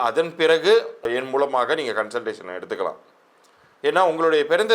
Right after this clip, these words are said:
தேதி பத்தி அதுல நான் சொல்ல போறேன். பிறந்த தேதியின் கூட்டு எண் என்னென்ன தன்மைகள்ல உங்களுக்கு லைஃப்ல இருந்துகிட்டு இருக்குங்கிறத சொல்ல போறேன். தற்போது உங்களுக்கு அமைந்திருக்கக்கூடிய பெயர் என்ன விதமான பலன்களை கொடுத்துக்கிட்டு இருக்குங்கிறத பத்தியெல்லாம் விரிவாக நான் சொல்ல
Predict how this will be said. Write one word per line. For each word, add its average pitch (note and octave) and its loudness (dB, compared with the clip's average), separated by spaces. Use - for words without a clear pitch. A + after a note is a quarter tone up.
தேதி F3 0
பத்தி D3 -2
அதுல C3 0
நான் A2+ -4
சொல்ல A#2 0
போறேன். B2+ 0
பிறந்த D#3 -2
தேதியின் C3 -6
கூட்டு F3 -4
எண் C3+ -4
என்னென்ன C3+ -2
தன்மைகள்ல A#2+ -2
உங்களுக்கு G#2 -6
லைஃப்ல B2 -4
இருந்துகிட்டு A#2+ -10
இருக்குங்கிறத G#2+ -8
சொல்ல G2+ -6
போறேன். A2 -4
தற்போது G#3 2
உங்களுக்கு D#3 0
அமைந்திருக்கக்கூடிய E3+ -2
பெயர் E3 2
என்ன D3 -2
விதமான C3 -4
பலன்களை C3 -4
கொடுத்துக்கிட்டு B2 -8
இருக்குங்கிறத A2 -4
பத்தியெல்லாம் G#2+ -2
விரிவாக G#3 2
நான் D3 -2
சொல்ல G#2+ -2